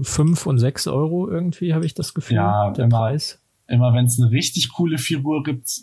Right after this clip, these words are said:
Speaker 2: ist es ein bisschen höher. Und ich weiß auch aus Erfahrung, wenn's irgendwie ein Sticker-Magazin Neues gab oder eine ganz neue Sammelkartenserie, haben sie es auch nochmal einen Euro hö-, höher gemacht.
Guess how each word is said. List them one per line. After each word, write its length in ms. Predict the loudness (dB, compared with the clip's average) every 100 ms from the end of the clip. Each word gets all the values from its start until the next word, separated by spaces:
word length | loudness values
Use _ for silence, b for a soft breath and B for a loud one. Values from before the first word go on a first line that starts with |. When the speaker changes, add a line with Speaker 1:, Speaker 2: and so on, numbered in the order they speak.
| _
Speaker 2:
ist 160 | 0 2
es 140 | 4
ein 80 | 4
bisschen 280 | 2 2 4
höher. 440 | 4 2 0 -2 -6 b b
Und 140 | 2 4
ich 140 | 4
weiß 300 | 2 0 -2
auch 240 | 0 0 0
aus 160 | 0
Erfahrung, 560 | 0 0 0 2 2 4
wenn's 220 | 2 2
irgendwie 380 | 2 2 4 4
ein 320 | 4 2 -2 -10 -8
Sticker-Magazin 1080 | -6 -4 -2 0 2 2 2 0 0 2 4
Neues 280 | 2 0 0
gab 240 | -2 0
oder 180 | 0 2
eine 160 | 2
ganz 340 | 2 -2 -2 0
neue 180 | 2 4
Sammelkartenserie, 800 | 2 2 0 0 2 2 2 2
haben 140 | 4
sie 60 | 2
es 160 | 0 -2
auch 180 | 0 2
nochmal 280 | 2 2 -2
einen 80 | -4
Euro 340 | -4 -2 0 0
hö-, 140 | -2 -2
höher 200 | 0 2
gemacht. 380 | 2 0 -2 -8